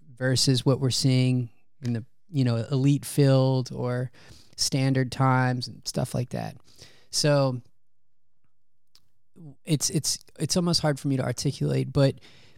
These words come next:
there's gotta be something from your perspective where you were in the collegiate system and you were coaching, um, it,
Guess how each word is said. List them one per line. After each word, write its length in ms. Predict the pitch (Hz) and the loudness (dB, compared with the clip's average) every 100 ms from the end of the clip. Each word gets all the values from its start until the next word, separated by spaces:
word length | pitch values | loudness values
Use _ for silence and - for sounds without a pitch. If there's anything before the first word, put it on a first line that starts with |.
| - - | -20 -4
there's 200 | 170 180 | 2 2
gotta 340 | 151 185 196 202 | 6 6 6 4
be 160 | 175 | 2
something 460 | 165 - 156 156 143 | 2 2 2 4 2
from 240 | - 131 | 4 4
your 160 | 131 147 | 6 4
perspective 680 | - 123 - 123 117 110 123 | 2 -2 0 0 0 -6 -4
where 180 | 127 123 | 0 2
you 480 | 120 135 139 131 - | 2 4 4 2 0
were 180 | 147 131 | 0 2
in 260 | 143 131 | 4 4
the 300 | 131 123 123 - - - - | 4 2 0 -6 -20 -20 -2
collegiate 420 | 151 160 156 139 | 4 6 4 2
system 540 | - 135 - 131 131 127 - - - - | 2 2 2 0 -2 -6 -16 -20 -16 -2
and 100 | 135 | 0
you 60 | |
were 100 | 127 | 0
coaching, 600 | 127 156 160 - 131 123 - - - - - - - - | 2 2 4 4 2 2 -4 -18 -20 -20 -20 -20 -20 -10
um, 640 | 147 135 123 120 120 113 107 - - - - - | -4 0 0 0 -4 -6 -10 -20 -20 -20 -20 -18
it, 220 | - - | -12 -12